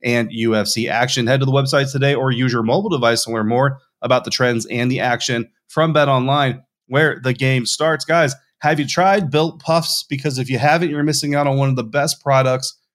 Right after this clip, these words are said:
that Built Bar makes. Puffs are the first ever protein-infused marshmallow. They're fluffy, they're marshmallowy, they're not just a protein bar, they're a treat, and they're covered in one hundred percent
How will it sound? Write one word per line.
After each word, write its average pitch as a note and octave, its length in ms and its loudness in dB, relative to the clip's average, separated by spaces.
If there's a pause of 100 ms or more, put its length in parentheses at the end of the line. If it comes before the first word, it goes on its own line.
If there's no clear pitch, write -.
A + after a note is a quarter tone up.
(120)
that G#2+ 200 -4
Built A#2+ 240 0
Bar G#2+ 380 0 (220)
makes. A#2 420 -4
Puffs C#3+ 280 0
are C#3+ 40 0
the A#2+ 80 -2
first C#3 260 -4
ever C3 260 -2
protein-infused C3+ 1120 -4
marshmallow. D3 720 0 (200)
They're B2+ 120 -4
fluffy, C#3+ 520 -4
they're B2+ 180 -2
marshmallowy, C3+ 640 0
they're A#2 100 0
not C#3+ 240 0
just D3+ 260 -2
a - 40 -12
protein E3+ 420 -4
bar, A2 280 0 (220)
they're A#2+ 160 -2
a G#2 60 -4
treat, - 400 -2 (360)
and C#3 80 2
they're C#3+ 100 2
covered C#3 340 2
in B2+ 160 -2
one A#2+ 140 -2
hundred C3+ 480 -2
percent A2+ 520 -4